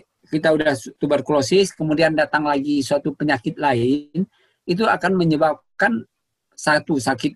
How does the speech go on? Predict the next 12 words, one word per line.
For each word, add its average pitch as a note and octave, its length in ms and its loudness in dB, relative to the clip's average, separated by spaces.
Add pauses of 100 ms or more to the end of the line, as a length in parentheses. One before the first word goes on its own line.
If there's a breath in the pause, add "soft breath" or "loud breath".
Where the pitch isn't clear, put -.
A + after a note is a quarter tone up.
(140)
eh, C#3+ 160 0
tuberkulosisnya C#3 720 0
berat, C#3+ 320 0 (120)
kemudian E3 280 -2
juga F#3+ 320 0 (320 soft breath)
sakit E3 480 -2
yang D#3 400 2 (160)
kedua D3+ 560 2
ini C#3 320 0 (320)
juga D#3+ 320 0
akan E3 240 0
lebih D3 240 -2